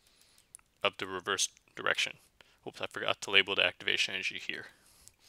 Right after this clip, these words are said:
So that would be sixty-seven minus ten, or fifty-seven minus ten. So that would be forty-seven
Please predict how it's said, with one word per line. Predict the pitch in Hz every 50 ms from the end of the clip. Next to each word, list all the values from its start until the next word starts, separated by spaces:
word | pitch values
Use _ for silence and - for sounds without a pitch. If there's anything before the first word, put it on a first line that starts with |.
| - - - - - - - - - - _
So | - - 131 123
that | 110 98 - 113 117 135
would | 123 120 110 -
be | 123 117 113 113
sixty-seven | 110 - - - 123 - - - 127 - - 117 104 98 107 131 143 127 - - - _ _ - -
minus | - 98 95 95 98 104 - - -
ten, | - - - 101 95 101 123 - - -
or | - 101
fifty-seven | - - - 156 - - 123 - - - 92 90 90 90 90 - - _
minus | - 95 92 90 - -
ten. | - - 101 101 104 120 - - - - - - _
So | - - 107
that | 98 98
would | 98 98
be | 98 90
forty-seven | - - 120 120 117 107 101 - - - 101 101 95 90 92 104 107